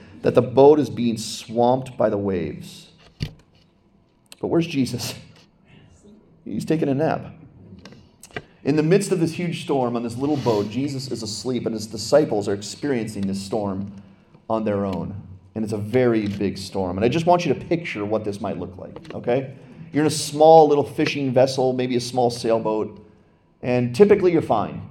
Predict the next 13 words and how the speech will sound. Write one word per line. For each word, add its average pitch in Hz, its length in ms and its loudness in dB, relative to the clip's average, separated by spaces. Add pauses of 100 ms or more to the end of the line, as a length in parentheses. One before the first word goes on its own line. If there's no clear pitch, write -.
right? 123 180 0
As 123 120 -6
long 135 160 0
as 127 60 -4
the 127 60 -2
weather's 123 300 2
not 120 200 0
too 123 120 -4
choppy, 117 380 4
you're 113 100 0
gonna 110 160 -4
be 107 120 -6
fine. 98 600 -6